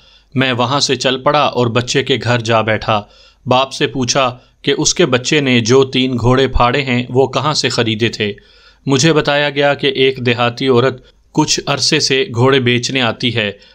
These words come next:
उसे चूँकि मालूम है कि बच्चा घोड़े पसंद करता है, इसलिए उनके दरवाजे पर आकर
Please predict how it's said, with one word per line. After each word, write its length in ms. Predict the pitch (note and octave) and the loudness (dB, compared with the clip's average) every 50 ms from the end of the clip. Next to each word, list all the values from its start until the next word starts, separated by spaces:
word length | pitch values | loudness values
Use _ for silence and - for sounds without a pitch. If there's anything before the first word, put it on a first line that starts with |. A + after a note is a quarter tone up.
| _ _ | _ _
उसे 240 | - D3+ C3+ - F3 D#3 | -4 -2 0 2 0 0
चूँकि 320 | - - D#3+ D#3 - F3 | 0 -2 -4 -2 0 0
मालूम 400 | D#3+ C#3 A#2+ A#2+ B2 C#3+ D3+ D3+ | 2 2 2 2 0 0 -2 -2
है 160 | C3+ C#3+ C#3 C#3 | -2 -2 -4 -2
कि 140 | C#3 C3+ | -2 -2
बच्चा 320 | A#2+ A#2 A#2+ B2 - C#3 C3 | 0 0 0 0 0 -2 -2
घोड़े 340 | A#2+ A#2 A#2 A#2+ A#2+ B2+ C3 | -2 0 0 0 2 0 0
पसंद 380 | A#2+ A#2+ A2+ - C#3+ C#3+ D3+ | 0 -2 -2 0 0 -2 0
करता 320 | D3 D3+ C3 B2+ B2+ C#3+ C3+ | 0 -2 -2 0 0 -2 -2
है, 260 | C3 C3+ B2+ A#2+ B2 - - - _ _ - | -2 -4 -6 -6 -10 -14 -20 -20 _ _ -4
इसलिए 420 | D3 D3 - - F3 E3+ E3+ E3 | -4 -2 -2 0 0 0 0 0
उनके 320 | - C3+ C3+ C#3 B2+ D3+ C#3 | -2 -4 -4 -2 0 0 0
दरवाजे 440 | A#2+ B2+ A#2 A#2+ B2 B2 B2 C#3 | 0 0 0 2 0 0 0 -2
पर 200 | C#3 A#2 C3 B2 | -2 -2 -2 -2
आकर 520 | - - A#2+ A#2+ A#2+ A#2+ B2 C3+ B2+ B2 | -2 0 0 0 0 0 0 -2 -2 -2